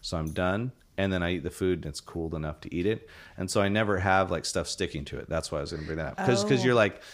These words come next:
Speaker 1: you're like, "I hate how it sticks this and sits in there." And it does do
Speaker 2: Yeah.
Speaker 1: that if it sits a little bit, for sure.
Speaker 2: Yeah.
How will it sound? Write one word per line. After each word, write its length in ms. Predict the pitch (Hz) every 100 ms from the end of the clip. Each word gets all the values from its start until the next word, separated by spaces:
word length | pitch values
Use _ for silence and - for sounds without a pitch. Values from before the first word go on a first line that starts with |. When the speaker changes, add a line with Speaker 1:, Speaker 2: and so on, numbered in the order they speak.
| -
Speaker 1:
you're 100 | -
like, 120 | 101 101
"I 120 | 92
hate 180 | 107 101
how 140 | 92
it 120 | 82
sticks 300 | - 98 -
this 260 | - 87 -
and 100 | -
sits 280 | - 85 -
in 80 | 76
there." 160 | 71
And 120 | 76
it 100 | 82
does 240 | 90 110 98
do 100 | 107
Speaker 2:
Yeah. 60 |
Speaker 1:
that 140 | 101 85
if 100 | -
it 100 | -
sits 240 | - 76
a 40 | 73
little 180 | - 80
bit, 220 | - -
for 100 | -
sure. 300 | - - - - - - - -
Speaker 2:
Yeah. 280 | 185 160